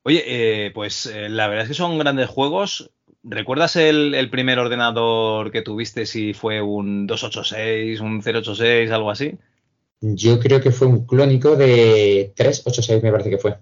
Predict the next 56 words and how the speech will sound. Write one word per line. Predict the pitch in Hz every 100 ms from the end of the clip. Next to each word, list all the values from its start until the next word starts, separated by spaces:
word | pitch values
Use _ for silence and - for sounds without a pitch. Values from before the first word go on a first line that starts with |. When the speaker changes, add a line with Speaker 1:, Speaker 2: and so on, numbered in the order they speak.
| -
Speaker 2:
de | 95
mi | 98
Speaker 1:
Un |
Speaker 2:
padre. | 107 117
Speaker 1:
tres | 127
ocho | 110
seis | 104 95
ya. | 92 -
Speaker 2:
Sí, | - 117 98
Speaker 1:
Muy | -
Speaker 2:
es | 113
que |
mi | 139
Speaker 1:
bien. |
Speaker 2:
padre, | 131 135 -
vamos, | 117
nosotros | 107 123 123
no | 135
teníamos | 123 113 104
ordenador | 101 101 98
en | 98
casa, | 139 135
lo | 101
que |
pasa | 98 117
es | 113
que | 120
él | 110
tenía | - 113 113
en | 110
la | 110
oficina | 113 120 117
un | 117
ordenador | 113 113 123 143 -
y | 107 98
entonces | 95 -
siempre | - 98 -
que | -
podíamos | 104 107 117
nos | 107
escapábamos | - - 101 104 104
a | 110
su |
oficina | 104 104 110 117 117
y, | 95 90
y | -
jugábamos | - 92 92 87
allí. | 113 -
Speaker 1:
<laughs> | - - 110 - 104 -
Speaker 2:
Pero | 98
en | 92
casa | 104 107
no | 113
teníamos | 95 90 90
ordenador | 90 92 90
nosotros. | 85 - -